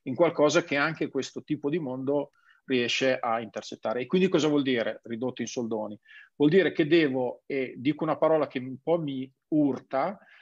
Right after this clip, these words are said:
però devo operazionalizzare, diciamo, questi bisogni per renderli progettabili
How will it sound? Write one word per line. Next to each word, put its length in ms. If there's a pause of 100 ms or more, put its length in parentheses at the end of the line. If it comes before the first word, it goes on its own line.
(140)
però 240
devo 440
operazionalizzare, 1400
diciamo, 380
questi 300
bisogni 580
per 200
renderli 680
progettabili 1000